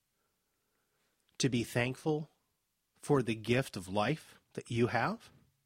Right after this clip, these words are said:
no matter how painful, no matter how difficult,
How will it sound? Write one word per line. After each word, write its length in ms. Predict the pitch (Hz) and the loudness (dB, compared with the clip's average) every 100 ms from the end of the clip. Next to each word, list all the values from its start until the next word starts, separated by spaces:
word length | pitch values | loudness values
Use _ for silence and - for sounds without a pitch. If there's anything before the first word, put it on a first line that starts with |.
| _ _ _ _ - | _ _ _ _ 0
no 100 | 135 | 4
matter 200 | 120 113 | 4 2
how 240 | - 131 | 0 0
painful, 680 | 143 - 135 139 - 151 160 _ _ _ _ _ - | 0 0 0 0 0 -2 -2 _ _ _ _ _ -2
no 80 | 127 | 4
matter 200 | 120 110 | 4 4
how 120 | 113 | 0
difficult, 720 | 104 117 120 127 127 127 - | 2 -2 0 0 0 -2 -6